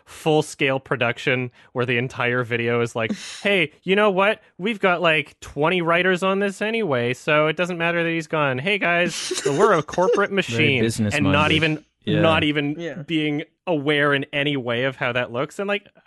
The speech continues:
Speaker 1: I mean, he, he didn't get, like, a negative response to it or whatever, as-, aside from just me shitting on him a little, but <laughs> it was, it was just so
Speaker 3: <laughs>
Speaker 1: telling in the ways that, that
Speaker 3: Yeah.
Speaker 1: they decided to each announce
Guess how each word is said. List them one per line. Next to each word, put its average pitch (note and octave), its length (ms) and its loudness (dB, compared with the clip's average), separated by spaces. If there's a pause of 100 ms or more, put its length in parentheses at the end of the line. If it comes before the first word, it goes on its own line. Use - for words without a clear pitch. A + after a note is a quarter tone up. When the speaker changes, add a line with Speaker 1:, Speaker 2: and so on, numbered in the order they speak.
(160)
Speaker 1:
I E3 80 0
mean, C#3 200 2
he, E3+ 200 -6
he A3 100 -2
didn't G#3 180 0
get, D3 160 -2
like, B2 180 -2
a B2 60 -2
negative A#2 360 -2
response A2 500 -6
to A#2 140 -2
it F#2 80 -6
or F#2+ 80 -8
whatever, F#2 400 -8
as-, G2 160 -10
aside G#2 360 -8
from G2 160 -10
just G2 180 -14
me G#2 260 -6 (480)
shitting F#2+ 360 -6
on G2 100 -8
him G2+ 100 -8
a G#2+ 40 -6
little, G#2 260 -4
but A2 280 -6 (300)
<laughs> - 300 -18
it F#3 100 0
was, E3 220 -2
it D#3 140 0
was D3+ 140 2
just D#3+ 280 0
so D#3 340 2
Speaker 3:
<laughs> - 40 -12
Speaker 1:
telling A2 560 -4 (340)
in B2 140 -2
the A#2+ 80 2
ways A#2 380 2
that, A2+ 180 -2
that A2+ 60 -6
Speaker 3:
Yeah. B2+ 200 2
Speaker 1:
they A#2 140 0
decided G#2+ 480 -2
to A#2+ 100 -6
each A2+ 280 -10
announce G#2+ 600 -6